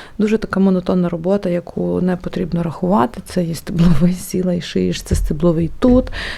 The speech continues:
е, це стеблові тут, це ретязь тут, це ретязь тут. Нічого не треба думати, рахувати, наприклад, як в гладі, так? Ех, що я можу вам сказати? Сподіваюся, що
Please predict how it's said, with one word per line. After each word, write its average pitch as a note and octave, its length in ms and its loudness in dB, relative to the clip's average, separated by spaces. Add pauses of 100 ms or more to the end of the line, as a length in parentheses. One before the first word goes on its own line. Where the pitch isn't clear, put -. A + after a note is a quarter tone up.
(200)
е, F3 200 2
це F3+ 260 2
стеблові E3 580 -2 (120)
тут, C4 400 4 (340)
це D#3+ 160 0
ретязь - 480 0
тут, A3+ 400 0
це E3 160 -2
ретязь E3+ 480 -2
тут. A3 420 0
Нічого F#3 260 0
не F#3 100 2
треба F3 560 0
думати, G#3 600 4
рахувати, F3+ 720 0
наприклад, - 380 -2
як - 160 -4
в D#3+ 40 -2
гладі, D3+ 580 -2
так? G#3+ 340 -6 (1300)
Ех, C4 400 2 (1000)
що - 120 0
я D#4+ 120 2
можу G3+ 280 2
вам G3 160 2
сказати? F3 600 -10 (1600)
Сподіваюся, A3 720 0
що A3+ 440 2